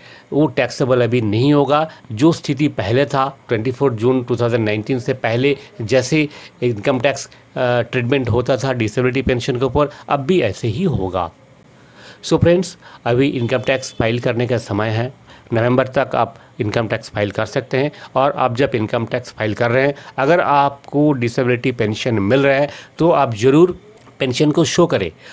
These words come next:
और शो करने के लिए आपका जो एंटायर pension है, total amount आप उसमें, अ, exempted income में आप दिखा सकते हैं। उसको दिखाने के लिए, अ, जो particular जगह है और, अ,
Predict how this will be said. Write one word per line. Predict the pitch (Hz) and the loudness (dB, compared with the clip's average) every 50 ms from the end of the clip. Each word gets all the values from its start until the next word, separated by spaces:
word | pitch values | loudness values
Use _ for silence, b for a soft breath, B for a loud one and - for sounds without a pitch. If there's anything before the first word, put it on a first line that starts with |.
| B B 131 | B B -2
और | 127 123 | -2 0
शो | - - 156 165 | 0 0 0 0
करने | 160 170 156 147 156 151 | 2 0 2 2 2 0
के | - - 160 | 0 0 0
लिए | 151 151 156 160 | 2 2 2 2
आपका | 139 120 - - 139 131 | 0 0 -2 -2 -2 -2
जो | 117 131 | 0 0
एंटायर | 120 104 101 120 135 135 123 - | 0 0 0 0 -2 -2 -2 -2
pension | 120 117 113 - 127 127 123 | -2 0 0 0 0 0 0
है, | 117 104 | 0 0
total | - 127 117 110 139 127 113 | 0 -2 -2 0 0 0 0
amount | 107 113 117 127 123 123 | 0 0 0 0 0 0
आप | 123 120 - B B B B B | 0 -2 -2 B B B B B
उसमें, | 131 120 - 120 131 127 120 123 B B B B B | -6 -4 -2 -2 -2 -2 -2 -6 B B B B B
अ, | 123 113 113 113 | 0 0 0 0
exempted | - 117 101 - 139 139 135 - 170 151 123 | 0 -2 -2 0 0 0 0 0 -2 -2 0
income | 113 107 107 - 123 123 127 | 0 -2 -2 0 0 0 2
में | 127 127 | 2 0
आप | 120 101 | 0 -2
दिखा | 98 101 - 123 131 131 | -2 -4 -2 -2 -2 -2
सकते | 127 147 127 - - 135 | -2 -4 -4 -4 -2 -2
हैं। | 139 143 B B B B B - | -2 -4 B B B B B -14
उसको | 123 - - 139 | -8 -4 -2 -2
दिखाने | 117 107 104 113 117 127 135 | -2 -2 -4 -2 -2 -2 -2
के | 127 135 143 | -2 0 0
लिए, | 135 135 139 143 156 156 B B B B B B | 0 2 2 2 0 0 B B B B B B
अ, | 123 117 110 | -2 0 0
जो | 107 104 120 120 | 0 0 -2 0
particular | - 123 113 - 127 117 127 131 131 135 120 117 B B B B - | 0 -2 -2 -2 -4 -2 0 0 2 2 0 -2 B B B B -8
जगह | 104 117 117 117 123 143 139 | -4 -2 -2 0 0 0 0
है | 127 147 156 165 170 170 - | 0 0 0 -2 -2 -2 -2
और, | 117 113 110 110 110 104 107 | 0 2 4 4 2 2 2
अ, | 107 104 104 | 0 0 0